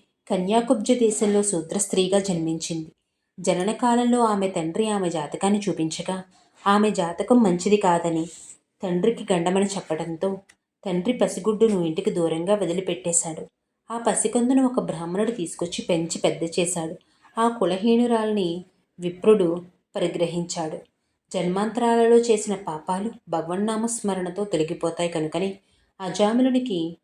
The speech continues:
నరకానికి తీసుకురావలసిన స్థితి కలుగలేదు. జనక మహారాజా, శ్రీహరిని కీర్తించడం వల్ల, నామాన్ని ఉచ్చరించడం వల్ల, భక్తితో సేవించడం వల్ల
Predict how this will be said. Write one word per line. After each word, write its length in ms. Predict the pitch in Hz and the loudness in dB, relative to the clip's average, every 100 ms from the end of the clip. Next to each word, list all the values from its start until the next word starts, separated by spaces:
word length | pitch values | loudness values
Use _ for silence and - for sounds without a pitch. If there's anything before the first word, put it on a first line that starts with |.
| _ | _
నరకానికి 480 | 175 170 196 208 233 | -6 -4 -4 -2 0
తీసుకురావలసిన 800 | 208 196 - 180 165 170 170 175 | 0 -2 -2 -2 0 0 -2 -4
స్థితి 540 | 170 - 170 208 175 - | -4 -8 -4 -2 -4 -2
కలుగలేదు. 500 | 196 - 170 165 160 - _ _ _ _ 185 | -2 0 0 0 -2 -12 _ _ _ _ -6
జనక 300 | 180 180 190 | -4 -2 -4
మహారాజా, 760 | 190 165 175 165 165 165 170 - _ _ _ - | -6 -6 -8 -8 -8 -8 -10 -12 _ _ _ -16
శ్రీహరిని 600 | - 202 208 214 277 285 | -4 0 0 2 2 2
కీర్తించడం 680 | 277 208 - 208 208 226 208 | 2 -2 0 0 2 0 0
వల్ల, 420 | 196 190 165 185 | 2 2 0 -4
నామాన్ని 520 | 190 180 175 196 214 214 | -4 -2 0 2 2 2
ఉచ్చరించడం 680 | 185 - 180 180 185 180 | 0 -2 -2 -4 -4 -2
వల్ల, 400 | 175 165 170 160 180 _ _ _ 180 | -2 -2 -4 -6 -12 _ _ _ -10
భక్తితో 500 | 180 - 202 247 247 | -10 -8 4 6 6
సేవించడం 640 | 247 170 180 180 - 180 | 6 2 0 -4 -4 -2
వల్ల 320 | 170 156 170 | -2 -4 -8